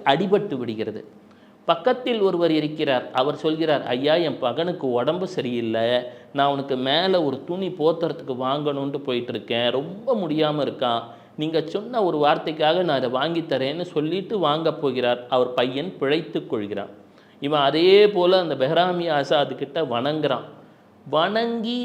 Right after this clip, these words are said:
சில நொடிகளிலேயே மன்னனுக்கு ஒரு மயில் வருகிறது. அந்த மயில் அந்த ரத்தினக்கல்லை இங்கே போட்டு விடுகிறது.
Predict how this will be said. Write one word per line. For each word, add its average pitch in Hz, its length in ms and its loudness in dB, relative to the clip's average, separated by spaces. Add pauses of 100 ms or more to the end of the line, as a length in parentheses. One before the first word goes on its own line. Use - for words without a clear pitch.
(100)
சில 214 440 -2
நொடிகளிலேயே 160 880 2 (400)
மன்னனுக்கு 165 720 0 (140)
ஒரு 151 180 0
மயில் 160 440 -2
வருகிறது. 139 540 2 (380)
அந்த 143 260 2
மயில் 165 500 -2
அந்த 156 220 -2
ரத்தினக்கல்லை 160 760 0
இங்கே 131 260 -2
போட்டு 147 360 -2
விடுகிறது. 107 380 -6